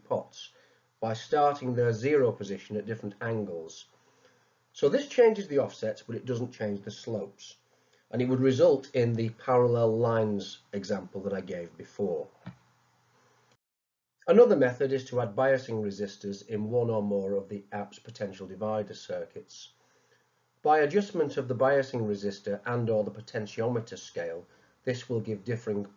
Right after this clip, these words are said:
offset and slope. Another method is to use potentiometers with different physical travel. Most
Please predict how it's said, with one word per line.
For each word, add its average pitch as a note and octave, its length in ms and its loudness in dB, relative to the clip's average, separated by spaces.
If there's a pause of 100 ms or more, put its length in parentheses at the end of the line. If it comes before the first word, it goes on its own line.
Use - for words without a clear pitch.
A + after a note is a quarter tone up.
offset - 580 -4 (220)
and F2+ 140 -10
slope. - 560 -2 (1800)
Another C4 360 10
method B2+ 360 2
is - 120 -6
to - 120 -12
use C3 200 -2
potentiometers B2 920 -2
with G#2+ 220 -10
different - 540 -8 (160)
physical A2+ 380 -4
travel. G#2+ 460 -4 (840)
Most A#3 420 2